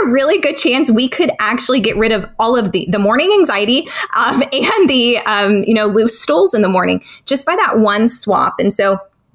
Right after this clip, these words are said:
um, understanding if you are an ultra rapid metabolizer, and I check your genetics of caffeine, okay, that's another story. But just in general, reducing these types of burdens on the body,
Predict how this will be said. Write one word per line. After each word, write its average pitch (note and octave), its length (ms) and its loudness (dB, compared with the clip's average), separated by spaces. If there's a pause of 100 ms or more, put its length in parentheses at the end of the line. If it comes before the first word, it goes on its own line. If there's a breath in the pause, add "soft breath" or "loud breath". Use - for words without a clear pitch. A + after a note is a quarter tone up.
(440)
um, G#3+ 260 -2
understanding G#3 720 0
if G#3 140 -4
you B3 200 2
are G#3 140 0
an F#3+ 240 -2
ultra A3 360 0
rapid F#3+ 380 -2
metabolizer, F3+ 760 -2
and F3 100 -2
I G3+ 100 0
check G3+ 260 -6
your F#3 140 2
genetics F#3 480 -2
of E3 80 -8
caffeine, G3+ 580 -4 (300 loud breath)
okay, B3+ 440 -4
that's A3 220 -4
another A3 280 0
story. - 500 -2 (240 loud breath)
But G3+ 340 -4
just C4 380 -2
in A3 320 2
general, F#3 680 0
reducing G3+ 720 2
these F3 220 0
types - 460 -6
of F3 420 -2
burdens F#3+ 320 0
on F3+ 120 0
the E3+ 80 -2
body, E3 440 0